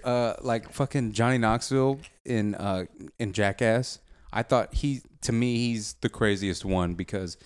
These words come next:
he's the one that fucks with all the bulls and all that shit.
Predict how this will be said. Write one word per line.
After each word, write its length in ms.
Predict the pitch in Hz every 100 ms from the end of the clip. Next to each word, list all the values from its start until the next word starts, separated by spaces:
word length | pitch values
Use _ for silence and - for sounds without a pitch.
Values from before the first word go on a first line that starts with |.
| - -
he's 220 | 151 135
the 80 | 131
one 160 | 113
that 100 | 107
fucks 280 | - 117 -
with 100 | 104
all 140 | 98 98
the 60 |
bulls 520 | 87 95 95 90 90 - - - - -
and 80 | 98
all 100 | 98
that 180 | 95 -
shit. 440 | - 98 90